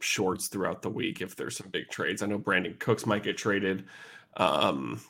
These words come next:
D J Moore, uh, Kareem Hunt, um, Alvin Kamara. There's a, there's a lot of big names going around, but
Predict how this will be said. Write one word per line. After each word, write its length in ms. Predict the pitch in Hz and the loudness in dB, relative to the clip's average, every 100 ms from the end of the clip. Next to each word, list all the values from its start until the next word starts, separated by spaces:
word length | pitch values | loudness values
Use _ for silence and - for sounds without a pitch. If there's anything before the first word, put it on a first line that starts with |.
| - | 0
D 120 | 110 | 2
J 160 | 101 104 | 2 2
Moore, 720 | 104 110 107 101 98 101 - _ _ _ _ _ - | 6 10 10 10 8 4 -2 _ _ _ _ _ 0
uh, 360 | 87 67 55 | 2 2 0
Kareem 420 | - - 107 98 | -2 6 6 6
Hunt, 720 | - 180 196 92 - - - - _ _ _ | 0 0 2 2 0 -2 -4 -12 _ _ _
um, 480 | - 87 67 65 71 - | 2 4 4 2 0 4
Alvin 280 | 101 98 | 4 4
Kamara. 600 | 104 104 95 92 92 90 | 0 2 6 6 6 4
There's 200 | 98 101 | 2 2
a, 100 | 101 - | 2 6
there's 180 | 117 113 | 6 8
a 40 | |
lot 180 | 107 110 | 10 10
of 80 | 101 | 10
big 180 | 98 98 | 6 4
names 280 | 95 95 - | 4 4 2
going 220 | 101 101 | 2 2
around, 440 | 101 - 95 98 | 4 6 6 4
but 300 | 101 95 90 | 4 4 2